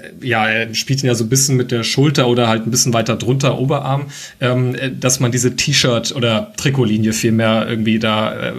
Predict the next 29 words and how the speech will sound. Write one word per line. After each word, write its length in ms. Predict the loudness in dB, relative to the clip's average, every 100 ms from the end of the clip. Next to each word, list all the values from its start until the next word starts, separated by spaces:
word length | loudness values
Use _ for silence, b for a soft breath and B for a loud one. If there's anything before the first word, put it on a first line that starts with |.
| -8
ja, 220 | -4 -2
als 220 | -2 -2 0
Maßstab 380 | 0 0 -2
irgendwie 220 | -2 -2 0
heranzieht. 560 | 0 -2 -2 0 -2 -6 B B B
Ähm, 420 | 0 0 0 -2 -6 -4
ja, 300 | 0 0 -2
von 200 | -2 0
daher, 760 | 2 2 2 2 0 -2 -8 -8
äh, 220 | -8 -2
wirklich 400 | 0 0 0 0
schwierige 280 | 2 2 2
Situation, 480 | 0 -2 0 2 2
aber 200 | 2 0
auch, 240 | -4 -10
äh, 40 | -16 -16 -6
ja, 340 | 0 0 0
hat 60 | -2
mich 100 | 0
dann 120 | 2
ein 20 |
bisschen 200 | 2 0
verwundert, 300 | 0 2 2
dass 120 | 2 -2
es 100 | -2
nicht 200 | -2 -2
nochmal 380 | -2 -2 -2
überprüft 460 | -4 -6 -2 -4 0
wird. 220 | -2 -2